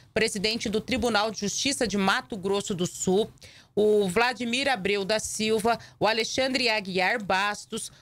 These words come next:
o Sidney Sans-, é, Sonsini Pimentel, o Marcos José de Britos Rodrigues,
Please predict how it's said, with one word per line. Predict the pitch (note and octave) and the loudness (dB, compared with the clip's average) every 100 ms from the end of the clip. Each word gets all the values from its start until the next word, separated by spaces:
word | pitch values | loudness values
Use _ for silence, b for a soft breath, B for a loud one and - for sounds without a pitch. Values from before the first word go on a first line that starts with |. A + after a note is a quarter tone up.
| B | B
o | G3 | -4
Sidney | - C4 G#3 A#3+ A#3 C4 | -2 -2 0 2 0 0
Sans-, | - C4 A3+ - - - | -2 -2 -2 -4 -6 -2
é, | G3+ G#3 G3+ | 2 4 4
Sonsini | F#3+ - C4+ C#4+ - - B3+ D4+ E4 | 2 0 2 2 0 0 2 2 2
Pimentel, | D#4 B3+ A3+ G3 F#3 G3 F#3+ G#3 B3 B B | 0 0 0 0 0 0 2 2 0 B B
o | - | -2
Marcos | G#3 G3+ A#3 C4+ C4 | 2 2 2 0 -4
José | A3 A3 A3 A3 | -4 0 0 0
de | G#3 | -2
Britos | E3+ G#3+ A3 - | -2 -2 -2 -4
Rodrigues, | G3+ A#3+ G#3+ F#3+ G#3 G3 A#3+ | 0 2 2 0 0 0 -2